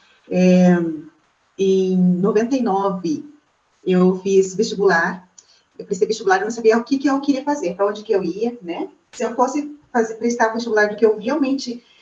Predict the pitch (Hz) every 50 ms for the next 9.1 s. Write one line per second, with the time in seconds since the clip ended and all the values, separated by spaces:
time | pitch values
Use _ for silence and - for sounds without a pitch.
0 | _ _ _ _ _ - - - - 190 233 262 - - 233 240 233 233 - 214
1 | 214 - - 311 302 277 226 214 - 247 247 247 - 269 233 247 240 240 - 302
2 | 349 349 349 320 - - 262 262 240 247 233 233 233 254 226 233 233 226 233 240
3 | 233 226 226 233 240 233 - - - 247 214 202 220 240 - 294 277 - - 247
4 | 262 - 190 185 170 - - - - 156 - _ _ _ _ _ _ _ _ _
5 | _ _ _ _ _ _ _ _ _ - 349 480 - 466 466 453 - 311 311 -
6 | - - - - _ _ _ _ _ - - - 339 330 339 370 349 339 330 302
7 | 269 - - 285 277 285 302 302 311 302 - 285 269 262 - 254 247 - - -
8 | 262 277 254 254 240 240 233 233 226 - - 220 226 - - _ _ - 151 143
9 | - -